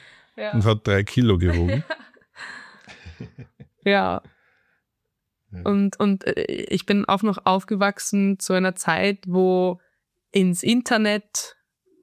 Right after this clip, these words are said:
Speaker 1: sich zu begeben geheißen hat, wir sind ins Büro unserer Eltern geschlichen, ähm, und haben dort am Stand-P C, äh, im Internet surfen können. Und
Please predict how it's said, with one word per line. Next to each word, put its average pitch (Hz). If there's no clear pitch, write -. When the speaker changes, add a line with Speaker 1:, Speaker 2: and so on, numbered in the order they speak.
Speaker 1:
sich -
zu 214
begeben 208
geheißen 196
hat, 196
wir 190
sind 190
ins 208
Büro 185
unserer 180
Eltern 180
geschlichen, 190
ähm, 190
und 180
haben 175
dort 175
am 180
Stand-P 185
C, 165
äh, 175
im 185
Internet 175
surfen 160
können. 160
Und 160